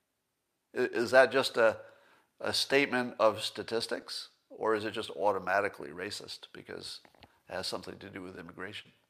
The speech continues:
We, we live in, we live in, uh, dangerous times.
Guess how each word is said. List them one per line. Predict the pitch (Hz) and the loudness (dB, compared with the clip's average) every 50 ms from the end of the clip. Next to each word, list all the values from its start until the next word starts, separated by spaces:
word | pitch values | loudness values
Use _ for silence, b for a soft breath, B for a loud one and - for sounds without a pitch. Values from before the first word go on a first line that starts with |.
| _ _ _ _ _ B B B B B B B B B B B B B B B B _ _ _ _ _ _ _ _ - - - _ - 120 123 120 - | _ _ _ _ _ B B B B B B B B B B B B B B B B _ _ _ _ _ _ _ _ -20 -20 -18 _ -8 -6 -6 -6 -4
We, | 117 117 120 110 98 | 0 2 2 2 2
we | 107 117 120 120 | 0 -2 0 2
live | 117 131 139 120 | 4 4 6 6
in, | 135 131 123 117 113 - | 4 2 0 -4 -8 -8
we | 107 110 110 | -6 -4 -2
live | 110 117 117 110 117 | 0 0 0 0 -2
in, | 117 113 113 | -4 -2 2
uh, | 107 107 107 104 95 - - - - | 4 4 4 4 2 0 -6 -16 -8
dangerous | - 104 107 107 104 120 117 113 - | -6 -4 -4 -4 -4 -6 -6 -4 -4
times. | - 113 123 165 - - - - - | -2 -2 -2 -2 -4 -8 -12 -14 -14